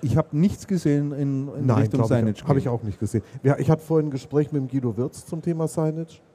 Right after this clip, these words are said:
Speaker 1: Das läuft da auch noch nicht so
Speaker 2: Signage
Speaker 1: richtig.
Speaker 2: verkau-, ja, die schnüren halt das Paket mit der, jetzt sind wir doch drin.
Speaker 1: Schnüren, schnüren
Speaker 2: Die
Speaker 1: alle
Speaker 2: schnüren,
Speaker 1: ständig
Speaker 2: die schnüren das,
Speaker 1: Pakete.
Speaker 2: die schnüren das Paket mit
Speaker 1: Ja.
Speaker 2: der, ähm, jetzt stehe ich auf der Leitung, hab den Namen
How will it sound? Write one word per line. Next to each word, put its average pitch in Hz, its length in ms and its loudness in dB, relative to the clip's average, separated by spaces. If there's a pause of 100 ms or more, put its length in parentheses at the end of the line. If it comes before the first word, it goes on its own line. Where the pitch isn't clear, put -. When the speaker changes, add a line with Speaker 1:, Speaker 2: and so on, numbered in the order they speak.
(140)
Speaker 1:
Das 113 140 -6
läuft 143 240 4
da 160 80 2
auch 143 80 2
noch 147 160 6
nicht 156 140 0
so 117 60 -4
Speaker 2:
Signage 107 120 0 (120)
Speaker 1:
richtig. 104 100 -8
Speaker 2:
verkau-, - 680 -14
ja, 147 140 4
die 143 100 0
schnüren 151 300 -2
halt 151 140 2
das 131 100 0
Paket 147 440 -2
mit 139 140 -4
der, 131 80 2
jetzt 123 140 -2
sind 123 100 -4
wir 120 60 -2
doch 123 260 -6
drin. 101 180 -4 (240)
Speaker 1:
Schnüren, 156 520 2
schnüren 151 320 4
Speaker 2:
Die - 60 -6
Speaker 1:
alle 113 160 4
Speaker 2:
schnüren, 156 100 6
Speaker 1:
ständig 147 340 2
Speaker 2:
die 139 60 0
schnüren 170 240 2
das, 160 180 4
Speaker 1:
Pakete. 98 220 -4
Speaker 2:
die 143 100 2
schnüren 151 260 -4
das 147 140 2
Paket 151 480 -4
mit 139 140 -2
Speaker 1:
Ja. 90 60 -6
Speaker 2:
der, 127 440 4
ähm, 120 420 -2 (2250)
jetzt 107 120 -10
stehe 123 160 0
ich 123 80 -4
auf 113 100 -6
der 117 120 -2
Leitung, 117 260 -2
hab - 120 -4
den - 160 2
Namen 131 200 4